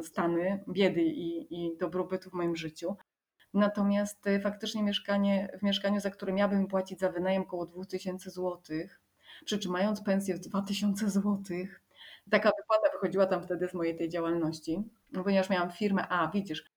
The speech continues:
właśnie po tym, e, po tych przywołaczach kelnera postanowiłam, że założę sobie swoją firmę, w której, e, k-, jakby filię tej firmy,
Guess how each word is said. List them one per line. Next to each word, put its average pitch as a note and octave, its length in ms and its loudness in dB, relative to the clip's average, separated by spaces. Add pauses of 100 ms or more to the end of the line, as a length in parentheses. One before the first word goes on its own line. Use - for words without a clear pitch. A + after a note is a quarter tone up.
(140)
właśnie F#3+ 240 2
po G3 120 0
tym, F#3+ 380 -2
e, F#3 240 0
po F#3+ 100 -4
tych G3 140 -4
przywołaczach F#3 560 0
kelnera G3+ 360 2
postanowiłam, F#3 500 -2
że F#3 60 -4
założę F3+ 320 -2
sobie E3+ 220 -6
swoją E3 280 -2
firmę, A3+ 320 0 (300)
w - 40 -20
której, G3+ 360 4
e, F3 340 0
k-, D3+ 120 -6 (760)
jakby F#3 400 2 (240)
filię B3 420 6
tej E3+ 160 0
firmy, A#3+ 340 4